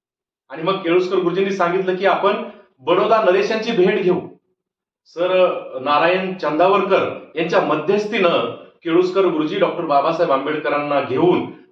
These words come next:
बडोदा नरेशांना भेटायला मुंबईमध्ये गेले. त्या ठिकाणी भेटले,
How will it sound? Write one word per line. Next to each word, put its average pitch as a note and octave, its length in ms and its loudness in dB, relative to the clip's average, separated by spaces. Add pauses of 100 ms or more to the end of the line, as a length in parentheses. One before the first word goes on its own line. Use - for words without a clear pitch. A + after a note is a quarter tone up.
बडोदा E3 320 -2
नरेशांना D3 460 -2
भेटायला C3 420 0
मुंबईमध्ये C3 480 2
गेले. - 640 -2 (340)
त्या D#3 160 -8
ठिकाणी D#3 400 -6
भेटले, F3 680 -2